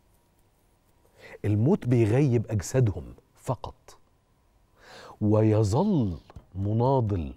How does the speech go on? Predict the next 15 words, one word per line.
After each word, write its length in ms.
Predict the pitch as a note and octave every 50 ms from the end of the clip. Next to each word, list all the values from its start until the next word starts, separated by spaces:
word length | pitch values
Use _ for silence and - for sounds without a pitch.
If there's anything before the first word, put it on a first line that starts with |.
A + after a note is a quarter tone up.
| _ -
وحقوقي 1080 | G#2 G2+ G2+ - - - G2 - - - C3 C3+ C#3 C3 A#2 - - - G2+ E2+ D2 - - -
وسياسي، 1040 | - G2+ G#2 F#2 - - - G#2 G2+ A2 A#2+ B2+ C3+ C3 A#2 - - - F2 C2+ A#1 - _ _ _ _ _ _ - - - _ _ _ _ _ _ _ _ _ _ _ _ _ _ - - - - -
ويظل 840 | A2 A#2 A#2 A#2 A2+ A2+ A2 G#2 C3 F3 G3+ G3 F3+ F3 E3 D#3 - - _ _ _ _ _ -
مش 220 | G2 A2 A2 -
بس 380 | - B2 C#3+ E3 - - - -
معلم 720 | C#3 B2 A2+ G#2 F2+ G2+ B2 C#3 D3 C3+ A#2+ A2+ G2+ F#2 E2+
بمهنته 540 | D#2 G2+ G2 G2+ E2 G2 A#2 C3 - - B2+
الأصلية 760 | A#2+ - - - - - - A2+ B2 B2 B2 A2 G#2 F#2+ - - _ _ _ _ -
اللي 160 | G#2 G2+ G2
بدأها 480 | F#2 E2 F#2 F#2 B2 A#2+ - - F#2+ F2
في 160 | F2 - G2
بداية 360 | E2+ F#2 F2+ A2+ A#2 A#2 A2 -
حياته، 520 | - - - F#2+ G2 G#2+ A2 - - G#2+ G2+ - _ _ _ _ _ - - - - - -
لكن 280 | A2 B2+ A#2+ - B2 G#2+
كمان 640 | - - A2+ A#2+ D3+ F3 F#3 F3+ F3 E3+ D#3+ D3+